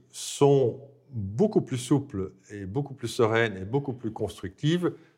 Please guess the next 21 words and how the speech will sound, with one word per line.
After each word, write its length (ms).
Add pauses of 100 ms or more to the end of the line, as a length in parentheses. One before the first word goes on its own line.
(200)
qu'au 120
niveau 280
sectoriel 600
ou 260 (240)
au 80
niveau 280
national, 440 (600)
où 60
souvent 460
on 80
est 80
dans 120
la 100
posture 600 (480)
et 80
on 160
est 100
dans 120
l'opposition, 840 (240)
je 140
dirais, 540